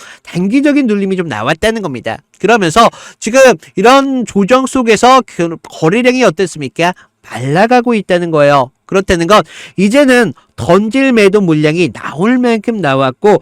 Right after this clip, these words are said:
하락 추세의 끝을 도래했다라고 보실 수 있다는 부분입니다. 그래서 이런 부분들이 결과적으로 알에스 흐름에서 잘 나타나는데, 알에스아이도 지금 중립 구간의 흐름을 가져가면서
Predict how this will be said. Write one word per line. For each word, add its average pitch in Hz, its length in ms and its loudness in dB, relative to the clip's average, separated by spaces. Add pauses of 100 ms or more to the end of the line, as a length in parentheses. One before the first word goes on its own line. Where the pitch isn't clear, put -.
(140)
하락 240 480 2
추세의 214 340 -2 (120)
끝을 277 540 -4
도래했다라고 170 1000 0 (220)
보실 190 400 0
수 247 160 -4
있다는 160 380 -2
부분입니다. 123 640 -8 (200)
그래서 165 240 0 (300)
이런 262 340 4
부분들이 220 520 2
결과적으로 175 580 0
알에스 180 440 2
흐름에서 214 400 -2
잘 151 240 -6
나타나는데, 156 800 -2 (400)
알에스아이도 247 720 2
지금 208 260 -4
중립 220 480 -4
구간의 220 300 2
흐름을 240 380 -2
가져가면서 185 760 0